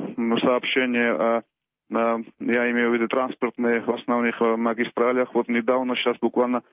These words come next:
э, секунду тому назад распространили аг-, э, агентство Интерпресс Ньюс, э, сообщение, что возле митингующих перед, м, Европейской площади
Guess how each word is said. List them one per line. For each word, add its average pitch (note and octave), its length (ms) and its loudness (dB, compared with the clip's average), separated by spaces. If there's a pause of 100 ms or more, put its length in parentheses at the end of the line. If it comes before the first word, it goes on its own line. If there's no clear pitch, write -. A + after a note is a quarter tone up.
(320)
э, A2+ 280 2
секунду A#2+ 360 2
тому B2 240 0
назад A#2+ 340 2
распространили A#2+ 800 0
аг-, A2+ 260 0
э, A#2 260 2
агентство A#2 460 0
Интерпресс A#2 560 0
Ньюс, A#2+ 260 2 (520)
э, A#2 260 2
сообщение, B2+ 600 0
что B2 460 2 (160)
возле B2 400 2
митингующих B2 760 2
перед, B2 320 0
м, A#2 300 -2
Европейской A#2+ 880 2
площади A#2+ 640 2